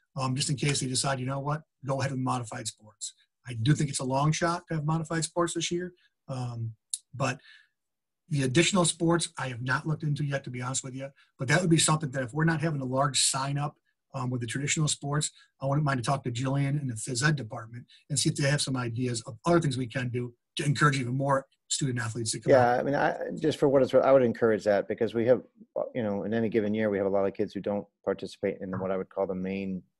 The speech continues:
Speaker 2: the main sports programs. We do have a lot of people who participate in the main ones, but right now, I just think it's just, it's, it's more important than ever to get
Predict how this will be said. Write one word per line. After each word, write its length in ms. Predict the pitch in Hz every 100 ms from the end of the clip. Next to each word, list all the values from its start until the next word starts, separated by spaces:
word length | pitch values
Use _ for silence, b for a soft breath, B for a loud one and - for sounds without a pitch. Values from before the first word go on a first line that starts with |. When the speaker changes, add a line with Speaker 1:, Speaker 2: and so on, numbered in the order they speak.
| _
Speaker 2:
the 60 | -
main 440 | 95 101 104 107 107
sports 480 | - - 113 113 - -
programs. 640 | 135 131 139 151 160 -
We 80 | 110
do 80 | 120
have 100 | 110
a 20 |
lot 140 | 104 101
of 80 |
people 200 | - 101
who 60 | 101
participate 640 | - 101 104 - 101 101
in 140 | 95 110
the 40 |
main 180 | 113 131
ones, 240 | 104 92 92
but 120 | - - b b b b _ -
right 180 | 127 117
now, 240 | 117 107
I 80 | 101
just 280 | 92 101 110
think 120 | 101 107 107 107
it's 140 | 87 -
just, 240 | 95 - -
it's, 180 | 98
it's 160 | - -
more 100 | 107
important 280 | 101 - 98
than 40 |
ever 140 | 98 92
to 80 |
get 160 | 92 101